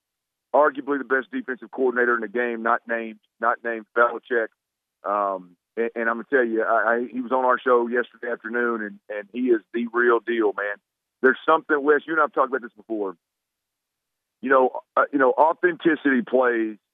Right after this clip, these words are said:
um, in a big way in, in any walk of life.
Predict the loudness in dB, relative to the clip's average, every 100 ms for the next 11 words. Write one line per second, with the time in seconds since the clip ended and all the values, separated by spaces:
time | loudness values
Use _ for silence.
0 | _ _ _ _ -6 -2 0 -2 -6 -10
1 | -8 -8 -4 -4 -4 -2 0 0 -4 -10
2 | -12 -12 -10 -8 -6 -6 0 0 0 -4
3 | -10 -10 -12